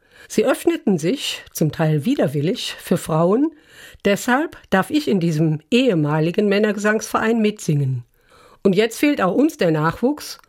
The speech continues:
Und vielleicht wird nach hundertzwei Jahren kein Chor mehr in Kirchwald singen. Sehr schade. Wenn ich dann im Dunkeln unterwegs bin, philosophiere ich mit mir selbst über die Vergänglichkeit des Lebens.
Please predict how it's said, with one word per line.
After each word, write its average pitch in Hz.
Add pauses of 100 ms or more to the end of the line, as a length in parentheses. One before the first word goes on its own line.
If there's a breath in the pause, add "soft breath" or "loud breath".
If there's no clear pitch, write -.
(180 soft breath)
Und 214
vielleicht 240
wird 202
nach 185
hundertzwei 294
Jahren 202 (100)
kein 226
Chor 190
mehr 202
in 196
Kirchwald 147
singen. 135 (200)
Sehr 180
schade. 147 (840 soft breath)
Wenn 220
ich 240
dann 240
im 202
Dunkeln 277
unterwegs 196
bin, 214 (260 loud breath)
philosophiere 233
ich 277
mit 220
mir 165
selbst 196 (220)
über 180
die 160
Vergänglichkeit 196
des -
Lebens. 139